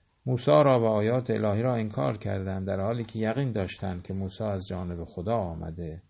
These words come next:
چرا؟ ظلماً و علواً، چون ظالم بودند و چون برتری طلب بودند. فانظر کیف کان عاقبة المفسدین،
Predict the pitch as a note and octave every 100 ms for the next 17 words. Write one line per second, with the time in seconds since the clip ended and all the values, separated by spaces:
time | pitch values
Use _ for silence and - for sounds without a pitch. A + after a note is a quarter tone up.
0 | _ - D3 D#3 E3 - _ - _ _
1 | G#2+ A2 C3 B2+ B2 A#2 B2+ E3+ E3+ E3+
2 | D3+ - G2 F#2+ F#2 F#2 F2+ F#2+ G#2 A#2+
3 | F#2 D#2 - _ _ _ _ _ _ _
4 | _ _ _ _ B2+ A#2+ G#2+ A2+ G#2+ G#2
5 | B2 D#3 D#3 D#3+ D#3+ E3 D3+ A#2 G#2+ C3+
6 | C3 G#2 F#2 - F#2 F2+ - F2 G#2 G2
7 | - D2 D2 C2+ A2+ G#2+ _ - - _
8 | - C#3+ C#3+ A#2+ B2+ D3 G#2 - A2 G2+
9 | G2 - G#2+ G2 F#2 F#2+ F#2 G#2+ G2+ F#2
10 | - C3 E3 E3+ B2 G#2 - - F2+ F#2
11 | F2 E2+